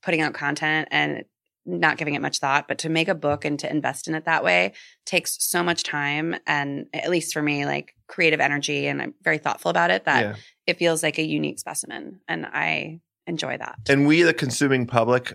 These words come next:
Speaker 2: appreciate that. It comes through in, in the book, in both Dining In and Nothing Fancy. And being able to physically hold the thing that you made that investment
Speaker 1: Yeah.
Speaker 2: in and have it available whenever,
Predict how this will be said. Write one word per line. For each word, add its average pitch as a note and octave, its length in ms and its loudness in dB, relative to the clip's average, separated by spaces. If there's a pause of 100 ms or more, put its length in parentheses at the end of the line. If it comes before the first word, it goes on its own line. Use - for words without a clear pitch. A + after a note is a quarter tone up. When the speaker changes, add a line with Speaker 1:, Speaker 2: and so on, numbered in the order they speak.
Speaker 2:
appreciate A2+ 800 2 (120)
that. A2+ 300 4
It G2 120 0
comes B2+ 400 0
through G#2+ 640 2
in, G#2+ 280 2
in G#2+ 200 4
the G#2+ 80 2
book, G2+ 320 2
in B2 380 2
both C3+ 260 4
Dining B2+ 260 4
In A#2 160 4
and B2+ 260 2
Nothing G#2+ 320 2
Fancy. G2 600 0 (420)
And A#2+ 460 6 (260)
being C3+ 160 6
able C3+ 240 6
to A#2+ 60 2
physically C3 500 0
hold A#2 340 0
the B2 160 -8
thing C#3 480 -2 (120)
that A2+ 160 4
you B2 280 2
made C3 220 2
that C3 140 4
investment D3+ 480 4
Speaker 1:
Yeah. D#3+ 80 2
Speaker 2:
in E3+ 120 -2 (360)
and A#2 440 2
have B2+ 240 2
it B2+ 100 4
available B2 600 4
whenever, B2+ 840 2